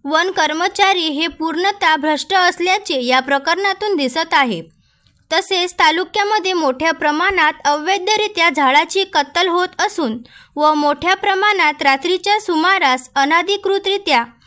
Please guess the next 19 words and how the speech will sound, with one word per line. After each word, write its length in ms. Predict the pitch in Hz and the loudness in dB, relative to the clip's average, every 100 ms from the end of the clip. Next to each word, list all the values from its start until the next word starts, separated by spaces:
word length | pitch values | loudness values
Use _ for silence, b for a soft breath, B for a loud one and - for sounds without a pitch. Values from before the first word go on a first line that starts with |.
| b b - | b b -4
गैरमार्गाने 880 | 285 339 392 359 294 302 392 370 302 | 0 2 4 2 2 2 0 0 -2
पैशाची 540 | 294 294 349 359 403 | -2 -2 -2 -2 -4
देवाणघेवाण 760 | 392 330 330 359 359 349 339 349 | -2 -2 -2 -2 -2 0 0 -2
करून 400 | 403 359 247 247 b b b b | -2 0 0 -4 b b b b
लाकडाने 640 | 294 285 285 381 415 403 381 | 0 2 2 2 2 0 0
भरलेल्या 600 | 302 294 294 381 381 359 | 0 0 0 0 0 0
गाड्या 380 | 294 269 294 381 | 2 2 2 0
सोडल्या 380 | 330 262 285 349 | -2 -2 0 2
जातात. 380 | 339 330 208 185 - _ _ _ - | 0 0 -2 -4 -14 _ _ _ -2
तसेच 440 | 392 403 320 - | -2 0 0 2
सातपुडा 520 | 320 311 - 403 427 | 4 4 0 4 4
पर्वतामध्ये 1000 | 440 349 330 330 370 370 381 302 285 277 | 4 2 2 0 0 0 0 0 -2 -2
सुद्धा 400 | 277 381 320 330 311 | -2 -4 0 2 2
मोठ्या 380 | 302 311 381 | 0 2 2
प्रमाणात 680 | 392 403 370 370 294 285 277 240 | 2 0 0 0 2 0 2 0
गोंद 240 | 320 403 370 | 0 0 -2
तस्करी 420 | 294 - 349 392 | -2 0 0 2
होत 280 | 339 302 330 | 2 2 2
आहे. 300 | 320 262 | 2 2